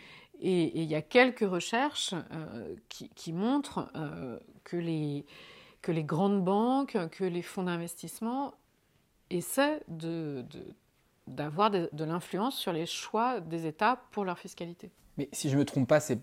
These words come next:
Speaker 2: c'est pas du tout le même sujet que, que ce dont on parlait tout à l'heure quand on parlait de la médiane et des cinquante pour cent, euh, les plus riches et des cinquante pour cent les plus pauvres. Là, on parle plutôt des quatre-vingt-dix pour cent les plus pauvres, voire des quatre-vingt-dix-neuf pour cent les plus pauvres et vraiment des un pour cent les plus riches. Quand on pa-, enfin,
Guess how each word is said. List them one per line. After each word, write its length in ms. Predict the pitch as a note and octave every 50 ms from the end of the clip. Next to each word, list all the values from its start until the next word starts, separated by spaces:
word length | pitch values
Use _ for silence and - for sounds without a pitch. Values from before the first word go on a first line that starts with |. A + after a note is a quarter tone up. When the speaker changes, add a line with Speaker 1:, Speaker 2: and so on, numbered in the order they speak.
| - -
Speaker 2:
c'est 160 | - - B2+
pas 100 | - C3
du 100 | B2+ B2
tout 120 | A#2 - D3
le 60 | C3
même 120 | A#2 A2 A2
sujet 400 | - - - A#2 A#2 A#2+ C3 B2
que, 260 | - B2+ A2 G2+ G#2+
que 100 | - A2
ce 80 | A2 A#2
dont 100 | A#2+ A2+ B2
on 80 | A#2+
parlait 200 | A2 A2 A2 A2+
tout 120 | G#2+ - -
à 80 | - A2+
l'heure 160 | B2 C3 B2+
quand 160 | - - A2+
on 60 | A#2
parlait 240 | G2+ A2 A2 A2+ A#2
de 60 | A2+
la 80 | A2 G#2+
médiane 420 | A2 A2 A2 A2+ B2+ B2+ C3 C3
et 60 | A#2 G#2
des 120 | A2 G#2+
cinquante 420 | - - A#2+ A2 - B2+ A#2+ A2+
pour 220 | - - A#2 - -
cent, 400 | - C3 B2 B2+ C3 B2+ B2 A#2+
euh, 120 | A2+ A2+
les 100 | A2 A2
plus 160 | G#2 - A#2+
riches 260 | A2+ B2 C3 B2+ - B2+
et 40 |
des 100 | A2 A2
cinquante 320 | - - A2 - A#2+ A#2 A2
pour 120 | - A2+
cent 120 | - - A#2
les 100 | A2 G#2
plus 140 | - B2
pauvres. 320 | A#2 - C#3+ B2+ A#2 - - - - - - - - -
Là, 140 | C3 B2
on 80 | B2 A2
parle 260 | - A#2+ A2 A2+ A2
plutôt 380 | - - C3+ B2 - - C3+ C3+
des 160 | A#2+ A#2+ G#2+
quatre-vingt-dix 560 | - A#2+ - - - B2+ A#2+ B2 A#2+ A2+ A#2
pour 160 | A2+ A#2+ A2
cent 120 | - - A#2+
les 100 | A#2 G#2+
plus 160 | - - G#2
pauvres, 580 | - - C3+ D3 D3+ D3 C#3 A#2+ A2+ G#2+ G2+ - - - - - - - - _ _ _ -
voire 240 | - B2+ B2 A#2+ A#2+
des 80 | A#2+
quatre-vingt-dix-neuf 720 | - C#3+ B2 - - C#3 B2+ B2+ B2+ B2 A#2+ C3 B2+ A2+ -
pour 120 | A#2+ G#2+
cent 120 | - A#2+
les 80 | A2+ G#2+
plus 140 | - A2+ G#2
pauvres 260 | - C#3+ C#3+ B2+ B2
et 20 |
vraiment 220 | A2 A2+ A#2 C3 C3
des 80 | B2
un 100 | A#2 A2+
pour 160 | A2+ B2 A2+ -
cent 80 | C#3
les 100 | B2 A2+
plus 120 | G#2 A#2+ C#3
riches. 200 | C#3 C3 - -
Quand 160 | - A2 -
on 80 | A#2+ A2
pa-, 120 | B2+ -
enfin, 160 | - B2 G#2+